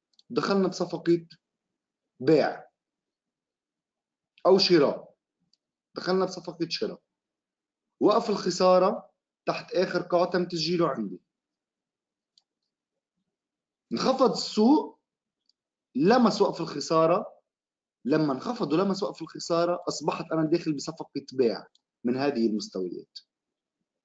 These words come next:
وعدلت وقف الخسارة فوق آخر قمة، انخفض السوق، رجع ارتفع،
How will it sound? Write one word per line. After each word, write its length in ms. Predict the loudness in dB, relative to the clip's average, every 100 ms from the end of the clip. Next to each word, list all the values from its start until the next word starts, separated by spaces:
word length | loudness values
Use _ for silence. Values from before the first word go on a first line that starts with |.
| _ _ _ _ _ _ _ _ _ _ _ _ _ _ _
وعدلت 500 | 0 0 2 2 2
وقف 180 | 0 -2
الخسارة 500 | -8 -6 -2 0 0
فوق 260 | -4 -2 -2
آخر 220 | 0 -4
قمة، 460 | 0 2 2 -2 -8 _ _ _ _ -12
انخفض 360 | -6 -2 0
السوق، 580 | 0 -2 0 2 2 -2 _ _ _ _ _ _ _ _ _ _ _ _ 2
رجع 320 | 4 4 4
ارتفع، 540 | 0 -2 -2 0 0